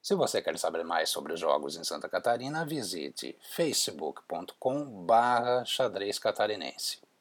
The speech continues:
Lá você vai encontrar fotos e informações.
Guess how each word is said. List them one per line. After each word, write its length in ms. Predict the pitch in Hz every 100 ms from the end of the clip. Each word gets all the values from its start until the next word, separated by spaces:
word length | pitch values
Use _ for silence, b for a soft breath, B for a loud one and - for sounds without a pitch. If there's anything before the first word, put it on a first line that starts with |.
| _ _ -
Lá 420 | 160 110 113 117
você 400 | 98 87 - 80
vai 200 | 71 69
encontrar 520 | 80 - 73 80 - -
fotos 600 | - 104 104 127 - -
e 220 | 135 - -
informações. 1500 | 143 143 127 - 107 95 82 85 - 76 - - - -